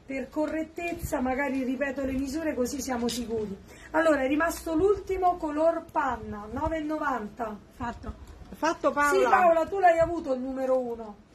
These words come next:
Speaker 1: È rimasto, se vuoi, anche il du-, il panna. Nove euro e novanta.
Speaker 3: No, allora.
Speaker 1: Che?
Speaker 3: Trincone ha scritto
Speaker 1: Pantalone uno.
Speaker 3: uno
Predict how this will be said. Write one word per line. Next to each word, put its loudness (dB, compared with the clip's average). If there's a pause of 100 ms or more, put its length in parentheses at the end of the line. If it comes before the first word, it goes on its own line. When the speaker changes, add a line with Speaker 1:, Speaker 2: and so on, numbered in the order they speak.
(260)
Speaker 1:
È -4
rimasto, 0
se -2
vuoi, 2
anche -2
il -6
du-, -4
il -4
panna. -4 (1300)
Nove 4
euro 4
e -6
novanta. -8 (1600)
Speaker 3:
No, -10 (160)
allora. -8 (800)
Speaker 1:
Che? -4 (800)
Speaker 3:
Trincone -8
ha -8 (160)
scritto -12 (180)
Speaker 1:
Pantalone 2
uno. -4
Speaker 3:
uno 0